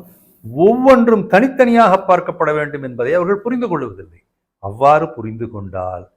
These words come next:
அது மிக மிக நன்று. இந்த இடத்தில் ராஜேஷுக்கு கம்ப்யூட்டர் தெரியும், இண்டஸ்ட்ரியல் ரிலேஷன்ஸில் அவர் பெரிதாக என்னென்னவோ வாங்கியிருக்கிறார், அதில்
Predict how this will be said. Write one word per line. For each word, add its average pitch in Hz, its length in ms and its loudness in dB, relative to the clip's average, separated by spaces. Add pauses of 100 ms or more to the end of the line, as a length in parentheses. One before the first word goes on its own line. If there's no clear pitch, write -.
(240)
அது 98 340 -14 (100)
மிக 117 340 -8
மிக 98 520 -14
நன்று. 87 640 -18 (880)
இந்த 220 340 -2
இடத்தில் 139 460 -2
ராஜேஷுக்கு 175 760 -2
கம்ப்யூட்டர் 165 540 -8
தெரியும், 87 380 -20 (680)
இண்டஸ்ட்ரியல் 165 480 -4
ரிலேஷன்ஸில் 135 640 -6
அவர் 180 240 0
பெரிதாக 165 440 0
என்னென்னவோ 147 440 -2
வாங்கியிருக்கிறார், 135 840 -6 (380)
அதில் 165 300 -4